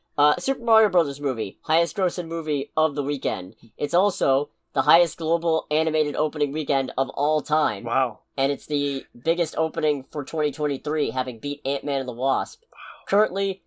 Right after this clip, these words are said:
Speaker 1: sitting at about three hundred seventy-seven million dollars worldwide, and against a one hundred million dollar budget,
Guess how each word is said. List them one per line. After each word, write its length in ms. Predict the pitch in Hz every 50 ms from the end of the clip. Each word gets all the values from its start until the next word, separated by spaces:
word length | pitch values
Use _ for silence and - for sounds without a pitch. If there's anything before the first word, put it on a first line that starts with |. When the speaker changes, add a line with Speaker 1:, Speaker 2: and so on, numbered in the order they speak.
| _ _
Speaker 1:
sitting 320 | - - - 175 175 165
at 80 | 165 156
about 300 | 147 147 147 147 139 -
three 160 | 165 175 170
hundred 260 | 170 165 165 160 139
seventy-seven 680 | - - 165 156 156 151 - - - 170 156 160 151 156
million 280 | 156 151 151 147 143
dollars 400 | 135 139 139 135 135 131 127 -
worldwide, 720 | 135 131 127 120 113 127 160 190 190 190 190 190 185 180 175 - _ _ _ _ _ _ _ _ _ _ _ _ _ _ _
and 180 | 143 143 147 143
against 320 | 143 147 147 151 151 - -
a 80 | 143
one 220 | 135 131 139 175 175
hundred 220 | 180 175 175 165
million 240 | 156 165 165 160 151
dollar 220 | 147 147 143 147
budget, 480 | 139 127 156 156 151 147 160 156 - -